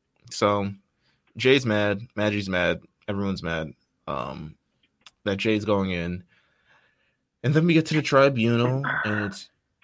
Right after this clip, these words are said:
they vote in Rogan, Nelson, and Wes, and we already kinda talked about the exchange that Wes had with Josh, which is legitimately the only, um, the only notable part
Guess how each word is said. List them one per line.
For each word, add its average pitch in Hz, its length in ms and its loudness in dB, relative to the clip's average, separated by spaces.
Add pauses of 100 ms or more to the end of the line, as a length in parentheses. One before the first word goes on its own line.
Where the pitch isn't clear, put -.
(220)
they 113 180 2
vote 117 240 4
in 117 140 2
Rogan, 110 420 2
Nelson, 101 360 0
and 107 180 -2
Wes, 92 360 0
and 95 100 -4
we 95 80 -4
already 104 220 0
kinda 98 240 -4
talked 95 240 -6
about 90 200 -4
the 92 60 -6
exchange 87 500 -6
that 85 140 -4 (240)
Wes 90 220 -2
had 90 220 -4
with 82 120 -6
Josh, 87 420 -4
which 98 160 -10
is 90 160 -12
legitimately 92 480 -4
the 85 120 -6
only, 82 600 -8
um, 76 440 -10 (1600)
the 127 80 0
only 139 240 2
notable 110 400 4
part 90 380 0